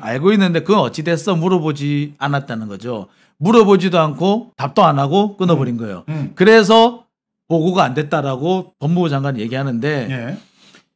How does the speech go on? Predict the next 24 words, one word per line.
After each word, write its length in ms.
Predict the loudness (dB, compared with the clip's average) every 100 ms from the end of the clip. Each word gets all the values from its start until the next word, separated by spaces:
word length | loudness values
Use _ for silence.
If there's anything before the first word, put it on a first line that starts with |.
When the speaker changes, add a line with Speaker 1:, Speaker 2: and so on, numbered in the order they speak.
| _ _ _
Speaker 1:
물어보지 600 | 0 2 4 2 2 4
않으니까 580 | 4 4 0 -2 -2 -2
이 80 | 0
사람도 480 | 0 0 2 0
말을 300 | -2 -2 0
못 240 | 0 0 -4
하는 180 | -4 -2
거예요. 280 | -4 -8 -12 -8
Speaker 2:
예. 140 | -4
Speaker 1:
다른 280 | 2 4 4
것만 240 | 4 2
자꾸 260 | 0 -2 0
물어보고 800 | 2 2 0 0 2 2 0 -6 _ _
보고를 400 | -2 4 4 4
하려고 260 | 4 4 4
하면은 340 | 2 0 -2
딴 200 | -4 -2
거 40 | 2
물어보고 440 | 2 2 0 -2
딴 140 | -4 0
거 80 | 0
물어보고 340 | 2 -2 -4
한 120 | -6
거예요. 320 | -10 -12 -16